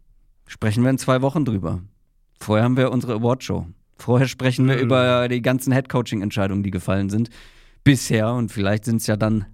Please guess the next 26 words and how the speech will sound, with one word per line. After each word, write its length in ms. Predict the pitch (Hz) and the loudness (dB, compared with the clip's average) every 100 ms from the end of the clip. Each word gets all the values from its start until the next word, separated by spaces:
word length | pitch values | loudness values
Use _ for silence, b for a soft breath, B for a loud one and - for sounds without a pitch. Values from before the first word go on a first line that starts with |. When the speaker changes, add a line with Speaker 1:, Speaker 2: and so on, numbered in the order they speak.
| - | -8
Speaker 1:
alle, 300 | 117 139 98 - b b b | 2 2 2 -4 b b b
wenn 140 | 107 104 | 0 2
wir 80 | |
uns 100 | 131 | 2
am 80 | 165 | 4
Speaker 2:
Und 60 | - | 6
Speaker 1:
Donnerstag 500 | 262 147 - 113 98 | 6 4 0 -6 -4
wieder 180 | 87 87 | -4 -2
hören. 240 | 113 175 - | -2 -2 -6
Ja. 280 | 104 104 185 _ - | -4 -4 -4 _ -6
Speaker 2:
Und 380 | 196 233 233 151 | 0 0 -2 0
wichtig 420 | 190 202 220 170 | 0 0 -4 0
noch, 260 | 190 220 | 0 -2
zwei 320 | - - 156 170 | -6 -2 0 0
Sachen. 340 | 160 185 202 | 0 -2 -4
Erstens, 680 | 156 160 - 202 202 - - | -2 -2 -2 -4 -6 -6 -6
äh, 200 | 160 151 | -4 -2
es 120 | 147 | -2
gibt 240 | - 170 - | -4 -6 -4
diese 300 | 202 269 233 | -2 -2 0
Woche 220 | 233 208 | -2 0
noch 180 | 185 196 | -2 -2
ein 380 | - 175 185 170 | 0 0 2 -2
Q 220 | - 185 | -4 -4
and 100 | 151 | -2
A. 220 | 139 160 | 0 0